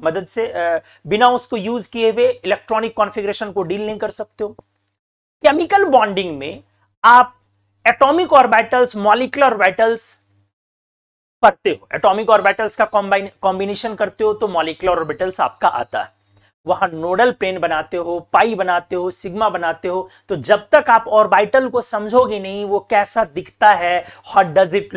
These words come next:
look, उसका ओरिएंटेशन क्या है, उसमें नोड्स कहाँ है,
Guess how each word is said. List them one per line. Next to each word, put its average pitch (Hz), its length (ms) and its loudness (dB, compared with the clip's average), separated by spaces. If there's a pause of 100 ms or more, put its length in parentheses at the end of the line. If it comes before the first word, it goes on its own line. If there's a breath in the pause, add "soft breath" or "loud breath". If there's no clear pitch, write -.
look, 190 300 -2 (160 soft breath)
उसका 185 280 0
ओरिएंटेशन 208 800 0
क्या 185 200 2
है, 190 240 2
उसमें 185 320 -8
नोड्स 220 480 0
कहाँ 185 320 -2
है, 185 200 0